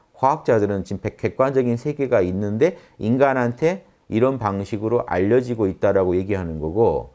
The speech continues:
철학자들은 진짜 뭐라고 생각하는지 아세요? 진짜로 우리 마음이 인간의 의식에 안 들어온,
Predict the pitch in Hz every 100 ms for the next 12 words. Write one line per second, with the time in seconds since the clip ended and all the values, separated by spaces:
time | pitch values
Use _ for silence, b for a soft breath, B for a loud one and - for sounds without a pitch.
0 | b b _ - 175 175 139 113 98 90
1 | - 95 107 95 113 113 101 107 104 98
2 | 82 80 104 127 b b b b - 120
3 | 120 131 127 113 98 127 160 156 110 104
4 | 120 127 135 110 92 120 135 151 151 143
5 | 131 151 - 127 127 76 95 110 135 135
6 | 123 113